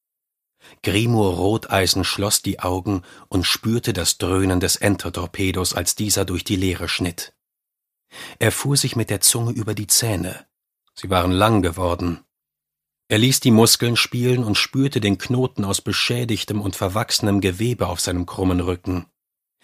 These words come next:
Die Jagd war lang gewesen, doch sie stand kurz vor dem Ende.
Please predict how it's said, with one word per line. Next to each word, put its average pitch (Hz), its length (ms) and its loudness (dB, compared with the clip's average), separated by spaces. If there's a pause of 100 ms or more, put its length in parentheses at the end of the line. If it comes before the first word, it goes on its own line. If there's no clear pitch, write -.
(280)
Die 92 160 0
Jagd 98 400 4
war 104 100 4
lang 110 280 4
gewesen, 92 580 0 (420)
doch 98 140 -10
sie 104 160 -2
stand 110 400 0
kurz - 340 -4
vor 113 180 -2
dem 117 160 -2
Ende. - 540 -4